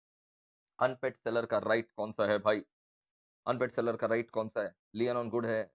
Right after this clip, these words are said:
right of resale है, and stoppage in transit है। All of the above, all of the above। Minimum number of members required for public listed company, बता दो, public listed company में minimum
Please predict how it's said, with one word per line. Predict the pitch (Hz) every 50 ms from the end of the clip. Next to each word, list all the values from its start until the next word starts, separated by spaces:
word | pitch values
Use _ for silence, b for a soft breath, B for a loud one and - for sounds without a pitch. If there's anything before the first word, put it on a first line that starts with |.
| - 110
right | 117 - 120
of | 104 110
resale | 117 117 - 117 110
है, | 107 104 92 - _ _ _ _ _ _ _ _ _ -
and | 107 113 120 113
stoppage | _ _ _ _ _ _ _ - 113 110 120 110 113
in | 110 104
transit | 101 98 98 92 -
है। | 80 - - 110
All | 117 113 104
of | 101 87 104
the | 82 78 95
above, | 90 90 80 - - _ -
all | 104 113 110 98
of | 90 -
the | 87 73
above। | - - - - _ _ _ _ _ _ _ -
Minimum | 139 170 196 208 214 202 202
number | 196 185 180 175
of | 165
members | 156 156 156 147 131
required | 135 131 147 143 147 143 -
for | - - - 202
public | 208 196 156 160 147 120 139 156
listed | 151 - - 131 117 - -
company, | 135 120 107 - 117
बता | 120 143 135
दो, | 120 107 95 - _ -
public | 123 117 127 127 117 120
listed | 120 - 127 117 -
company | 117 117 113 110
में | 107 104
minimum | 127 135 135 131 127